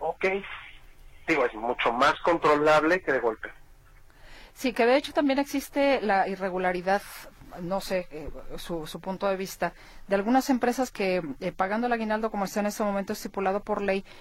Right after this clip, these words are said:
Speaker 2: no lo hacen por completo el día de, o sea, al final del año, sino que lo van pagando con, durante el transcurso del año, digamos, por parcialidades,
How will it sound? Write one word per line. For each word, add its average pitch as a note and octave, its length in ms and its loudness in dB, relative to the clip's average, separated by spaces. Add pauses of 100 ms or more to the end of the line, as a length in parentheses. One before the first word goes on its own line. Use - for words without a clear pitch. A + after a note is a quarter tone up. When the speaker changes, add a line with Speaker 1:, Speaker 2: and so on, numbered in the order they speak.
(180)
Speaker 2:
no G3+ 320 4
lo C#4 220 6
hacen A#3+ 320 0
por F#3+ 180 -6
completo F#3+ 640 -6
el E3+ 220 -6
día G3 500 -6
de, D#3+ 720 -8 (140)
o E3 120 -8
sea, F3+ 100 -2
al E3 60 -2
final F3+ 260 0
del G#3+ 160 0
año, G#3+ 260 0 (240)
sino F#3 300 -4
que - 80 -6
lo E3+ 80 0
van F#3+ 160 0
pagando A3+ 480 0
con, - 380 -8
durante F3 640 -4
el E3 100 -8
transcurso G#3+ 760 -4
del F3 220 -2
año, G3 240 0
digamos, F3+ 380 -4
por E3 240 -4
parcialidades, F#3+ 920 -2